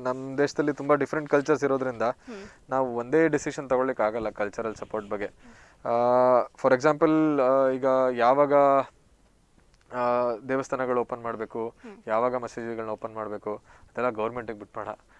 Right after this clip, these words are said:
Speaker 1: ನಾವು
Speaker 2: ಹ್ಮ್.
Speaker 1: ಮಾತಾಡೋದು ಸರಿ ಆಗೋದಿಲ್ಲ. ಆ, ಕಂಟ್ರೋಲ್, ಆ, ಯಾವಾಗ ನಮ್ದು ಒಂದು ಹಂತಕ್ಕೆ ಕೋವಿಡ್ ಬರುತ್ತೆ,
Speaker 2: ಹ್ಮ್.
Speaker 1: ಆ, ಆವಾಗ ನ-, ಅದಕ್ಕೆ ಏನ್ ಮಾಡ್ಬೇಕು ಅನ್ನೋದನ್ನ ಗವರ್ನಮೆಂಟ್ ಡಿಸೈಡ್ ಮಾಡುತ್ತೆ.
Speaker 2: ಓಕೆ.
Speaker 1: But ಆದಷ್ಟು ಕಲ್ಚರಲ್ ಸಪೋರ್ಟ್ ಬೇಕಾಗತ್ತೆ. ಯಾಕಂದ್ರೆ ನಾವು ದೇವ್ರನ್ನ ನಂಬೋರು ಜಾಸ್ತಿ ಆಗಿರೋದ್ರಿಂದ,
Speaker 2: ಹ್ಮ್.
Speaker 1: ದೇವ್ರಿದ್ದಾನೆ ಅಂತ ನಂಬೋಂಥ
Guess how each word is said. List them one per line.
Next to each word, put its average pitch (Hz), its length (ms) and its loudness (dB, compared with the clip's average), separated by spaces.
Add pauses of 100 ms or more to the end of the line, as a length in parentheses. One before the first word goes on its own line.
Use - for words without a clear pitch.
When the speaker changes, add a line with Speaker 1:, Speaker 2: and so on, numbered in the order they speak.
(140)
Speaker 1:
ನಾವು 110 120 -4
Speaker 2:
ಹ್ಮ್. 113 80 -8
Speaker 1:
ಮಾತಾಡೋದು 110 420 -8
ಸರಿ 113 120 -6
ಆಗೋದಿಲ್ಲ. 107 320 -2 (560)
ಆ, 135 180 6
ಕಂಟ್ರೋಲ್, 180 680 6 (160)
ಆ, 147 140 -2
ಯಾವಾಗ 147 380 6
ನಮ್ದು 131 420 -2
ಒಂದು 131 600 -2
ಹಂತಕ್ಕೆ 143 500 0
ಕೋವಿಡ್ 135 320 2
ಬರುತ್ತೆ, 120 380 -2
Speaker 2:
ಹ್ಮ್. 208 520 -16
Speaker 1:
ಆ, 120 40 -2
ಆವಾಗ 143 520 4
ನ-, 127 380 -2 (200)
ಅದಕ್ಕೆ 127 580 -2
ಏನ್ 151 180 2
ಮಾಡ್ಬೇಕು 143 420 4
ಅನ್ನೋದನ್ನ 127 340 -4
ಗವರ್ನಮೆಂಟ್ 117 320 -6
ಡಿಸೈಡ್ 117 200 -8
ಮಾಡುತ್ತೆ. 107 320 -12 (240)
Speaker 2:
ಓಕೆ. - 280 -2
Speaker 1:
But 160 120 2
ಆದಷ್ಟು 165 500 8
ಕಲ್ಚರಲ್ 165 440 6
ಸಪೋರ್ಟ್ 156 380 4
ಬೇಕಾಗತ್ತೆ. 139 560 6
ಯಾಕಂದ್ರೆ 135 320 2
ನಾವು 135 300 2
ದೇವ್ರನ್ನ 147 340 4
ನಂಬೋರು 139 300 4
ಜಾಸ್ತಿ 120 320 4
ಆಗಿರೋದ್ರಿಂದ, 120 500 2
Speaker 2:
ಹ್ಮ್. 139 640 -6
Speaker 1:
ದೇವ್ರಿದ್ದಾನೆ 151 420 8
ಅಂತ 151 200 4
ನಂಬೋಂಥ 135 760 2